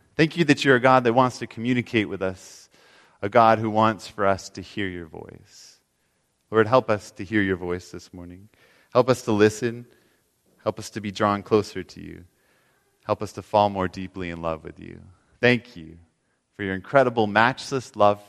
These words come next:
for us that's revealed preeminently in the face of Jesus Christ. In Jesus' name I pray. Amen.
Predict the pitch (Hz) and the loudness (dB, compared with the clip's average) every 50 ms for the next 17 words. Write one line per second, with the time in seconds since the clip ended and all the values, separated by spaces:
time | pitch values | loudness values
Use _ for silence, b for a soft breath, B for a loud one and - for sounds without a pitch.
0 | _ _ - 110 92 82 80 80 85 92 - - - - - 95 - - 104 101 | _ _ -14 -12 -8 -8 -8 -10 -10 -16 -20 -20 -20 -16 -16 -16 -14 -10 -8 -8
1 | 98 95 110 120 127 131 131 127 127 127 127 B B B B B B B B - | -8 -4 0 4 4 6 6 4 2 0 -4 B B B B B B B B -8
2 | - 120 113 123 127 131 131 120 117 101 - - 80 92 90 87 87 87 87 85 | -2 0 2 4 4 2 2 0 -2 -2 -4 -6 -12 -12 -12 -12 -12 -14 -18 -20
3 | _ _ - 98 95 92 90 _ - - 110 92 85 82 80 - - - - - | _ _ -16 -14 -14 -14 -14 _ 2 2 2 2 2 -4 -12 -18 -18 -18 -16 -14
4 | - 92 82 - - 92 90 82 82 85 - - - - 85 78 80 - 87 85 | -14 -14 -14 -12 -12 -12 -12 -12 -14 -16 -16 -16 -12 -12 -12 -12 -12 -16 -20 -20
5 | - - - - _ _ _ _ _ _ _ _ _ _ _ _ _ _ _ _ | -20 -20 -20 -20 _ _ _ _ _ _ _ _ _ _ _ _ _ _ _ _
6 | _ _ _ - 98 95 92 101 98 95 95 90 - 95 87 85 82 82 80 - | _ _ _ -12 -12 -8 -6 -6 -6 -6 -8 -10 -10 -10 -10 -10 -10 -12 -12 -12
7 | 85 78 76 76 82 80 _ _ - - _ _ _ _ _ _ _ - 87 85 | -14 -14 -14 -16 -20 _ _ _ -20 -20 _ _ _ _ _ _ _ -16 -16 -16
8 | 80 80 | -16 -18